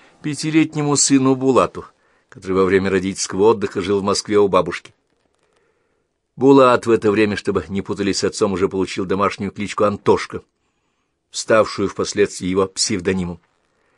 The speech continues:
Прозвали его так в честь любимой куклы,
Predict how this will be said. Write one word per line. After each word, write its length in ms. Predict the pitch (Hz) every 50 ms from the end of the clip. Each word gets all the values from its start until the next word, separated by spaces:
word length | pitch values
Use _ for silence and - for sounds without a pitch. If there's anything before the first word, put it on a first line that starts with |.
| _ _ _ _ _ _ _ _ _ _
Прозвали 460 | - - 113 110 113 160 202 208 185
его 180 | 160 151 143 139
так 220 | - 147 147 143
в 40 | -
честь 260 | - - 135 131 -
любимой 360 | 120 113 113 120 120 120 120
куклы, 520 | 107 - - 107 104 90 - 104 101 92